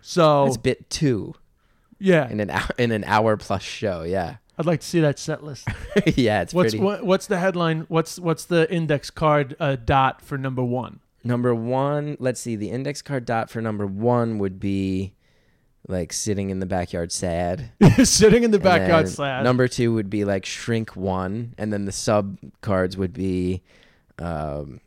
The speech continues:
Speaker 2: you know, Mexico, uh, parents ride. And then you've seen all those. But then, yeah, it would be the, the third big card would be car crash. Yeah.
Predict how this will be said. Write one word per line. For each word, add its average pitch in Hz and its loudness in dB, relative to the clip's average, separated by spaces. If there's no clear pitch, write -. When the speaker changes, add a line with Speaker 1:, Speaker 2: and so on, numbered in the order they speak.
Speaker 2:
you 92 -10
know, 78 -6
Mexico, 87 -4
uh, 60 -10
parents 87 -2
ride. 82 -6
And 90 -8
then 90 -6
you've 98 -6
seen 98 -4
all 87 -2
those. 101 2
But 95 -6
then, 113 -2
yeah, 139 0
it 107 -2
would 98 -6
be 107 -4
the, 104 -2
the 104 -6
third 123 0
big 120 -2
card 120 0
would 92 -4
be 98 -6
car 101 -2
crash. - -12
Yeah. 85 -2